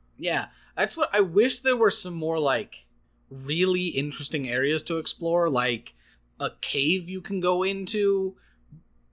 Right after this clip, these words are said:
but, you know, so it's this, like, labyrinthian type area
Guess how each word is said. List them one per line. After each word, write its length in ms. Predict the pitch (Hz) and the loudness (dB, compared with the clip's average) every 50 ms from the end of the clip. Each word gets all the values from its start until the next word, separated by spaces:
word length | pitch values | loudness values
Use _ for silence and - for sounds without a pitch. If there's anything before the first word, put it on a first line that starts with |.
| _ - | _ 0
but, 220 | 170 147 139 - | 0 2 2 0
you 100 | 165 170 143 | -2 -2 -2
know, 140 | 127 120 | 0 0
so 140 | 117 - 156 | 0 0 0
it's 120 | 147 - - | 0 0 0
this, 240 | 143 143 139 123 120 - - _ _ _ - 190 180 170 170 170 | -2 -2 -4 -4 -6 -10 -20 _ _ _ -20 -20 -20 -18 -8 -4
like, 400 | 170 143 131 117 110 - - - | -2 0 0 -2 -4 -8 -16 -10
labyrinthian 960 | 123 120 113 117 127 147 139 127 135 123 127 143 151 - 170 156 156 156 165 | -6 -2 0 0 0 -2 -2 -4 -4 -4 -4 -6 -6 -6 -4 -4 -4 -4 -4
type 240 | - 160 147 143 - - | -2 -2 -2 0 0 0
area 540 | 113 120 127 143 151 156 165 160 170 170 | 2 2 2 4 2 2 2 2 0 -2